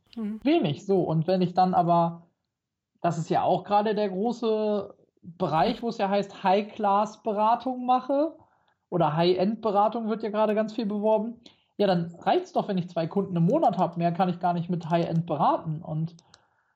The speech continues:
Speaker 2: da ist der Punkt, lieber habe ich zwei, die dann direkt gleich bei mir anrufen, weil sie eben über meine Marke mich getroffen haben, als ich suche mir tausend, wo ich dann irgendwie mir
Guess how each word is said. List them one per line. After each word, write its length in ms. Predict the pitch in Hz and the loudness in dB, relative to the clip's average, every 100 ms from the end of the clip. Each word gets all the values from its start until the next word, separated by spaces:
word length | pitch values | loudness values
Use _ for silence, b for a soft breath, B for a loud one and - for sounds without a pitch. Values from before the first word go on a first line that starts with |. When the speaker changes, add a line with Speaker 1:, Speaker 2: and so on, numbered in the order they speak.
| b _ | b _
Speaker 2:
da 280 | 180 175 180 | 2 4 4
ist 260 | - - | 0 -6
der 80 | 208 | -6
Punkt, 340 | 185 233 233 214 | -2 -4 -2 2
lieber 260 | 214 214 | 4 4
habe 180 | 202 190 | 2 2
ich 160 | 180 - | -2 -6
zwei, 280 | - 185 196 | 0 0 0
die 100 | 190 | -2
dann 180 | 180 | 0
direkt 260 | 180 190 185 | 0 0 0
gleich 240 | 170 170 | -2 -2
bei 100 | 170 | -2
mir 160 | 170 139 | -2 0
anrufen, 540 | 165 180 220 285 269 | 0 0 -2 -4 -2
weil 220 | 208 185 160 | 2 2 2
sie 140 | 175 | 2
eben 280 | 170 170 170 | 4 2 2
über 240 | 196 170 | 4 4
meine 220 | 160 156 151 | 4 2 2
Marke 380 | 147 180 214 | 2 2 0
mich 360 | 202 175 - - _ _ - | 0 -2 -4 -16 _ _ -10
getroffen 520 | 160 - 175 190 214 | -8 -2 -2 0 2
haben, 360 | 214 220 247 - b b b b | 4 2 -2 -12 b b b b
als 260 | 185 170 | -2 -2
ich 240 | 175 - - _ | -4 -8 -18 _
suche 280 | 180 214 214 | 0 0 2
mir 160 | 202 175 | 2 2
tausend, 640 | - 170 220 214 254 240 - | 2 2 2 0 -4 -8 -4
wo 120 | 214 | -2
ich 120 | 208 | 0
dann 200 | 202 202 | -2 -2
irgendwie 300 | 196 202 202 | -2 -2 -2
mir 440 | 196 196 190 196 | 2 4 4 2